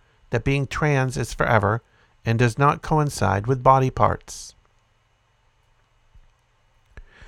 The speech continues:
I've lived and worked in Colorado and California since starting my transition at the end of twenty nineteen,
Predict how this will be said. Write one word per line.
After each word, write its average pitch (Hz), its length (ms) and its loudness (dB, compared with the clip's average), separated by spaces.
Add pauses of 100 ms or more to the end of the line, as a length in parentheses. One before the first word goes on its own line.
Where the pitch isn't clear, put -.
(320)
I've 135 160 0
lived 226 220 0
and 147 160 2
worked 135 260 2
in 120 120 -4
Colorado 110 640 2
and 101 120 -4
California 107 720 0
since - 280 -6
starting 120 400 -2
my 101 140 0
transition 104 680 -4
at - 140 -10
the - 160 -4
end 107 340 0 (400)
of - 140 -8
twenty 131 260 0
nineteen, 101 680 -2